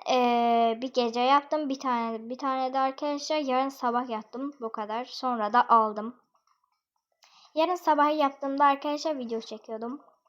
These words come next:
Video çekerek yani aldık. Evet, ikinci veya üçüncü veya dördüncü de olabilirim.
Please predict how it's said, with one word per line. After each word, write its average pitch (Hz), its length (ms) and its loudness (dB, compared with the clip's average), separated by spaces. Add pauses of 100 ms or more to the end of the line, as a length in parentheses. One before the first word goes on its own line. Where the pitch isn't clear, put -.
(360)
Video 247 320 -2
çekerek 240 520 -4
yani 202 260 -6
aldık. 208 420 -2 (1080)
Evet, 240 340 8
ikinci 330 720 -2
veya 269 320 6
üçüncü 262 560 -2
veya 240 260 2
dördüncü 226 460 -2
de 214 60 -4
olabilirim. 202 640 -6